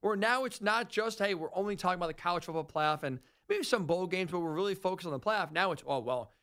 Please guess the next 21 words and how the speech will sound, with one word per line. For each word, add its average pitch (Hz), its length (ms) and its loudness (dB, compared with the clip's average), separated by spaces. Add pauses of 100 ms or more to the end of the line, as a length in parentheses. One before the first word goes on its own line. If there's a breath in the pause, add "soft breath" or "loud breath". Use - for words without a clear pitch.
you - 80 -2
got 269 80 -2
some 151 120 2
big 156 140 2
time 151 180 0
quarterbacks 165 460 -4
in 107 60 -20
here. 85 120 -20 (480)
You 240 80 -6
got 370 120 0
some 175 120 2
big 202 240 0
time 185 380 2
impact 202 560 0
players 208 340 -2
at 165 60 -4
other 196 180 0
positions 160 640 -4 (320 soft breath)
in 262 120 0
the 208 80 0
portal 202 600 0